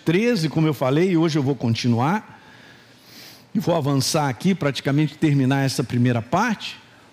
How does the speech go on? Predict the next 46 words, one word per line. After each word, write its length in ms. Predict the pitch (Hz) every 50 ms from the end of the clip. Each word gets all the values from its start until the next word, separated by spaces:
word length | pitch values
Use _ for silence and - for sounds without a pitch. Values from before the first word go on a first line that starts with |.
| _ _ -
Paulo, 300 | - 156 175 220 240 247
ele 140 | 247 233 208
teve 240 | - 240 233 233 254
essa 200 | 220 - - 240
visão, 500 | 214 233 214 160 113 139 180 214 254 247
contando 500 | - - 180 170 160 - 226 247 240 214
essa 220 | 190 - - 175
conversão 760 | - - 185 185 170 160 160 143 123 - - - 226 247 254 226
para 200 | 185 202 170 160
o 160 | 160 156 143
rei 240 | 120 135 160 180 165
Agripa, 720 | 139 127 113 113 139 175 247 269 - - 190 160 156 170 - - - - - - - - - - - - - - -
falando 420 | - 175 185 202 226 240 240 233
sobre 540 | - - - 214 202 208 214 190 202 233 214
que 80 | -
ele 160 | 240 233 240 233
tava 260 | - 262 247 240 254
no 140 | 247 247 226
caminho, 540 | - 233 214 202 202 208 233 269 262 240
ele 160 | 214 196 208 202
viu 180 | 180 220 220
uma 160 | 220 214 202
grande 380 | 175 156 190 208 233 240 196 220
luz 480 | 202 185 196 214 240 262 254 214 - -
que 100 | - 160
resplandeceu, 1040 | 143 170 170 - - - 175 175 180 175 180 185 180 - - - 196 208 226 214
no 120 | 180 156 143
verso 280 | 131 160 160 151 -
quatorze, 760 | - 202 190 - - - 233 247 269 254 214 180 139 117 117 - - - - - - - - -
conversou 580 | - 220 226 233 240 220 - - - 240 226 226
com 200 | 233 233 233 214
ele 300 | 208 226 240 240 220 220
e 40 |
disse 280 | 190 180 226 214 - 220
assim, 300 | 202 - - 214 214 208
"Saulo, 580 | - - - 214 233 269 285 262 233 233 226 214
por 200 | - 247 240 202
que 140 | 285 285
que 100 | 262 -
você 260 | 269 247 - - 240 226
me 100 | 226 220
persegue?" 760 | 170 - 196 170 160 - - - 175 180 196 214 214 220
Ele 120 | 220 196 185
ouviu 260 | 180 165 180 214 214
essa 220 | 208 - - 185
voz. 560 | 170 147 156 165 175 190 214 247 240 - -